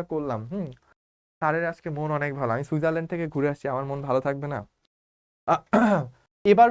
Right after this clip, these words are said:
হচ্ছে আমরা আরেকটা প্রবলেম দেখব। হুম, এখন আমাকে দেখতে হবে, আচ্ছা এই প্রবলেমটাও দেখছি, আহ,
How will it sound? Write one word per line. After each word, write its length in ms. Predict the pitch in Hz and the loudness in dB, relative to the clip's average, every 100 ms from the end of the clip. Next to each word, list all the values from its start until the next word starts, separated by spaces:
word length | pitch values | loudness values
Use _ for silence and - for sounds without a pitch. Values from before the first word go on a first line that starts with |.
| 240 | 4
হচ্ছে 200 | 240 262 185 | -2 2 2
আমরা 140 | 190 208 175 | 2 2 2
আরেকটা 300 | 220 214 226 202 | 0 -2 0 4
প্রবলেম 340 | 156 147 165 143 | 4 4 0 2
দেখব। 180 | 117 110 98 - | 0 0 -4 -6
হুম, 140 | 240 196 - _ _ _ _ _ _ _ _ - 170 | -10 -10 -14 _ _ _ _ _ _ _ _ -4 -2
এখন 220 | 247 226 233 _ _ - 156 | 0 -2 -4 _ _ -6 -4
আমাকে 280 | 180 180 220 175 | -2 -4 -4 -2
দেখতে 200 | 175 196 | -4 -4
হবে, 120 | 185 135 | -4 -2
আচ্ছা 140 | 123 135 | -4 -6
এই 60 | 127 | -6
প্রবলেমটাও 440 | 139 131 135 135 139 117 | -6 -8 -8 -8 -8 -8
দেখছি, 260 | 113 - 185 208 _ _ _ _ | -10 -12 -14 -14 _ _ _ _
আহ, 240 | 123 117 | -10 -8